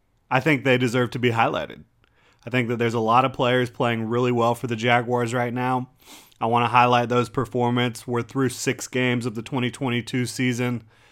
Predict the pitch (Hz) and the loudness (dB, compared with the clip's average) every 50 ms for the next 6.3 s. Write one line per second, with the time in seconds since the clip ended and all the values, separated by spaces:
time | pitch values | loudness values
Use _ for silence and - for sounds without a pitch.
0 | _ _ _ _ _ - 117 131 127 127 120 117 - - - - 131 127 127 131 | _ _ _ _ _ 2 6 8 8 8 8 4 -2 -4 -2 2 4 4 4 4
1 | 123 123 110 113 123 117 117 120 123 120 117 110 - 123 123 123 120 117 117 110 | 2 0 0 0 -2 0 2 2 2 2 0 -2 -4 -2 0 0 0 0 -2 -2
2 | 110 117 120 120 120 117 107 - - _ - 123 123 120 110 117 123 120 - _ | -2 -2 0 0 0 -2 -4 -6 -12 _ -6 -2 -2 -2 0 -2 -4 -4 -6 _
3 | _ _ 127 127 123 117 120 117 113 113 110 110 107 107 - 120 123 120 113 110 | _ _ 2 2 2 2 2 0 0 -2 -2 -2 -4 -4 -2 -2 0 0 -2 -4
4 | 107 113 110 113 110 110 107 110 123 117 107 110 110 107 101 98 113 110 104 101 | -4 -4 -4 -2 -2 -4 -4 -4 -6 -6 -4 -4 -4 -4 -4 -4 -6 -6 -6 -6
5 | - - 113 104 107 104 101 107 101 104 98 104 107 104 104 101 107 107 101 98 | -6 -6 -6 -6 -6 -8 -8 -8 -10 -10 -8 -6 -6 -6 -6 -6 -6 -8 -8 -8
6 | - - 104 98 98 92 | -8 -8 -8 -8 -10 -10